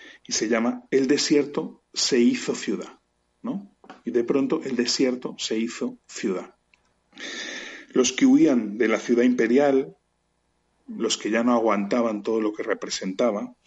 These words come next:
buscan en el desierto una no ciudad o una anticiudad, una nueva forma de vida, una vía totalmente absurda y totalmente loca por la que son,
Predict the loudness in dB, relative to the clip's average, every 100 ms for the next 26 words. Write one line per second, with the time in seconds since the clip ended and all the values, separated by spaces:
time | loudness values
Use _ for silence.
0 | _ _ -20 -18 -16 -16 -16 -10 2 2
1 | 2 -2 -6 -10 -8 -4 0 0 0 4
2 | 4 2 -2 -2 -8 -2 2 4 2 0
3 | -8 _ _ -20 _ _ _ _ _ _
4 | -10 0 2 2 2 2 2 -4 -14 _
5 | _ _ -2 0 0 -4 -2 -2 -2 -6
6 | -4 -4 -4 -10 _ _ _ _ _ _
7 | _ -2 0 2 4 2 0 -4 -2 -4
8 | -4 -4 -6 -8 _ _ _ -20 -16 -16
9 | -14 -16 -16 -18 -8 2 4 6 6 4
10 | 4 0 2 2 2 2 -2 2 4 4
11 | 2 -2 -4 -4 -4 -2 0 -2 -4 -12
12 | -8 -6 -6 -6 -4 -2 0 0 -2 -10